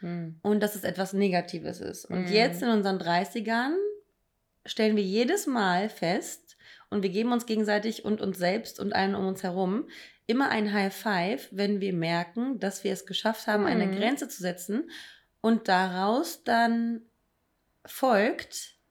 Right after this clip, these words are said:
Speaker 2: dass wir glücklicher sind.
Speaker 1: Hm.
Speaker 2: Und dass auch unser Umfeld uns dafür lobt und selbst die Menschen,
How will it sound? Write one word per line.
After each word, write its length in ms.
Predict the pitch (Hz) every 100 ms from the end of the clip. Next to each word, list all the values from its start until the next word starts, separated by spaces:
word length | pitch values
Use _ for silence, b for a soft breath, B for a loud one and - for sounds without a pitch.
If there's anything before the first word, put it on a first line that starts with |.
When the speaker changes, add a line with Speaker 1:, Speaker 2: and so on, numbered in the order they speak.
| -
Speaker 2:
dass 380 | 208 208 - 196
wir 640 | 202 202 190 180 180 185 - _ _ _ _ _ _ _ 185
glücklicher 540 | 302 415 330 208 175 165
sind. 300 | 165 165 190
Speaker 1:
Hm. 340 | 185 180 190 - -
Speaker 2:
Und 120 | 220
dass 160 | 233 -
auch 180 | 233
unser 420 | 233 233 214 - -
Umfeld 800 | 277 330 330 320 302 302 302 -
uns 360 | 226 233 226 -
dafür 440 | 202 196 208 185
lobt 760 | 185 202 180 226 294 - - -
und 220 | 208 208
selbst 420 | 180 202 254 -
die 100 | 240
Menschen, 800 | 220 196 202 214 - 175 165 -